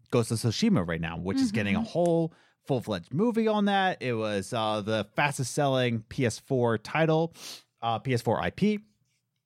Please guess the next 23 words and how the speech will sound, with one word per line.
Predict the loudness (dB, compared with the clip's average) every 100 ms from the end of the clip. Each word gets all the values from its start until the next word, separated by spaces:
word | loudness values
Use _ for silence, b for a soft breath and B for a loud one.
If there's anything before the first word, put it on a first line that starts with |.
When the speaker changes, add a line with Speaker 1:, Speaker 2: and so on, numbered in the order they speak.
| _ -6
Speaker 1:
And, | -2 0 0
uh, | 0 0 0
yeah, | 0 0 2
they're, | -2
they're | 2 0
sitting | 2 0 2
on | 2
these | 2 2
I | 2
Ps | 2 0 2 2 0
like | 0 0 -2
Sly | -4 -2
Cooper, | -2 -4 -2 2 2
Speaker 2:
Mm-hmm. | 0 -4 -6 -12 _ _ _ _ _ _ 0
Speaker 1:
but | 2 2 0
they | -2 -2
have | -2 -2 -4 0
to | 0
be, | 2 2 2 2 2 0
like, | 0 2 4 2 -2 -14
risky | -8 -2 2 2 2 4
enough, | 4 4 0
like, | 0 0